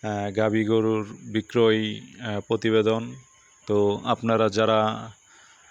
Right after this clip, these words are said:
আহ, ভাবছেন যে আপনারা গাভী গরু ক্রয় করবেন, অর্থাৎ দুধের গরু, আহ, ক্রয় করবেন, কোথা থেকে ক্রয় করবেন সঠিক জায়গা খুঁজে পাচ্ছেন না। অনেকেই আমরা, আহ, গাভী ক্রয় করতে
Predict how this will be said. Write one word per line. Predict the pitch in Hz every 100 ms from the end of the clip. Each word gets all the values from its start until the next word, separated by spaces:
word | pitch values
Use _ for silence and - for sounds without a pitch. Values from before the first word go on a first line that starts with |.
| -
আহ, | 113 110 104 101 104 - 113
ভাবছেন | 110 - 117 110 107
যে | 104
আপনারা | 104 - 107 104
গাভী | 98 104 104
গরু | 101 107 107 104 98
ক্রয় | - 113 110
করবেন, | 113 107 107 110 107
অর্থাৎ | 117 110 - 104
দুধের | 95 98 104 107
গরু, | 107 107 107 101 - -
আহ, | 117 101
ক্রয় | - 117 107
করবেন, | 113 104 107 107 127 - - -
কোথা | 120 113
থেকে | 113 113 113
ক্রয় | 117 113
করবেন | 117 110 104 110
সঠিক | 104 110 107 101
জায়গা | 101 104 104 101
খুঁজে | - 104 107
পাচ্ছেন | 107 - 113
না। | 107 110 117 - - - - -
অনেকেই | 117 117 110 117
আমরা, | 113 110 110
আহ, | 117 127 113 107 101
গাভী | 104 104 107
ক্রয় | - 110
করতে | 104 110 98 110 107 107